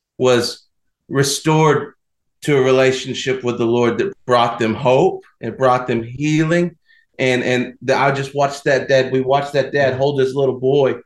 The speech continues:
His little, he had no idea that little boy was struggling with the same thing. That little boy had no idea his dad was struggling with the same thing. And I, I believe that home was forever impacted, obviously, just from encountering the presence of God.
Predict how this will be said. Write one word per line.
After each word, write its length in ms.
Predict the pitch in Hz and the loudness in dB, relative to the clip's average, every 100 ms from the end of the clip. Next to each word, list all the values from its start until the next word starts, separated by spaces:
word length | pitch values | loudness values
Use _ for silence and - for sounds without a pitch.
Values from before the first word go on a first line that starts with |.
| _ _ _ _ _ | _ _ _ _ _
His 160 | 170 147 | -2 0
little, 280 | 165 139 - | 0 -2 -2
he 140 | 175 190 | 2 4
had 200 | 160 151 | 2 2
no 200 | 170 165 | 2 2
idea 320 | 156 147 156 | 0 0 -2
that 160 | 147 147 | -2 -2
little 160 | 143 | -2
boy 220 | 143 147 | -2 -2
was 140 | 135 131 | -2 -6
struggling 340 | - 147 143 | -2 -2 0
with 100 | 139 | -2
the 80 | 135 | -4
same 300 | - 151 135 | -4 -4 -2
thing. 180 | 147 143 | -2 0
That 120 | 131 | 2
little 200 | 131 131 | 2 0
boy 180 | 131 139 | 2 2
had 180 | 131 127 | 2 2
no 140 | 131 | 0
idea 280 | 131 120 131 | 0 0 0
his 120 | 120 117 | -2 -2
dad 260 | 123 127 | 0 0
was 140 | 120 113 | -2 -4
struggling 340 | 127 117 113 | -4 -2 -2
with 120 | 113 | -4
the 80 | 107 | -6
same 340 | - 117 113 - | -6 -4 -4 -6
thing. 240 | 120 113 110 _ _ _ _ - | -8 -8 -10 _ _ _ _ -2
And 200 | 131 127 | 0 2
I, 300 | 139 - 139 | 0 0 0
I 40 | |
believe 220 | 135 135 | 2 0
that 240 | 127 135 131 | 2 0 0
home 400 | 139 127 139 135 | -4 -2 -2 -2
was 160 | 120 - | -2 -4
forever 600 | 127 123 131 123 110 110 _ _ | -2 2 2 0 -4 -6 _ _
impacted, 640 | 127 120 120 110 98 98 - | -6 -2 0 0 -4 -14 -4
obviously, 720 | 127 135 123 113 - 110 107 _ _ _ - | -2 0 -2 -4 -6 -10 -10 _ _ _ -14
just 380 | 127 139 160 156 | -4 0 2 0
from 220 | 147 135 | -4 -2
encountering 500 | 127 127 135 135 127 | -2 0 0 0 -2
the 60 | 113 | -4
presence 460 | - 117 117 110 | -2 -2 -2 -8
of 100 | 110 | -8
God. 380 | 110 120 117 110 | -2 0 0 -2